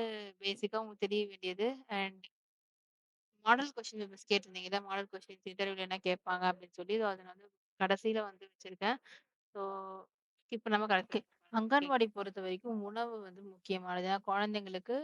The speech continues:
சாப்பிட்றதுக்கு உணவு கண்டிப்பா கொடுப்போம். So, அது மண்டேக்கு என்ன, டியூஸ்டேக்கு என்ன, வெட்னஸ்டேக்கு என்ன, தர்ஸ்டேக்கு என்ன, ஃப்ரைடேக்கு என்ன அப்படின்றது வந்து டீட்டெயிலா கொடுத்துருக்காங்க. அது மட்டும் இல்லாம, அந்த சாப்பாட்டுல எவ்வளோ எவ்வளோ கலோரிஸ் நமக்கு வந்து இருக்கும்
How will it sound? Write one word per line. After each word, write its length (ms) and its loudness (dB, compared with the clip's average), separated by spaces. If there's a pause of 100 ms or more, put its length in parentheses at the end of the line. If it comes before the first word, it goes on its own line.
(240)
சாப்பிட்றதுக்கு 680 -4
உணவு 200 2
கண்டிப்பா 300 -2
கொடுப்போம். 420 -6 (400)
So, 60 -2 (120)
அது 100 0 (120)
மண்டேக்கு 560 4
என்ன, 160 -6 (240)
டியூஸ்டேக்கு 600 0
என்ன, 200 -4 (120)
வெட்னஸ்டேக்கு 680 2
என்ன, 180 -2 (160)
தர்ஸ்டேக்கு 600 2
என்ன, 240 -6
ஃப்ரைடேக்கு 540 2
என்ன 220 -8 (520)
அப்படின்றது 520 4
வந்து 220 2 (100)
டீட்டெயிலா 360 2 (120)
கொடுத்துருக்காங்க. 640 -2 (140)
அது 180 0
மட்டும் 280 -12 (100)
இல்லாம, 360 -6 (140)
அந்த 240 -2 (100)
சாப்பாட்டுல 560 0 (140)
எவ்வளோ 300 -10
எவ்வளோ 160 -14 (140)
கலோரிஸ் 540 -2
நமக்கு 260 -14 (100)
வந்து 160 -6 (120)
இருக்கும் 420 -4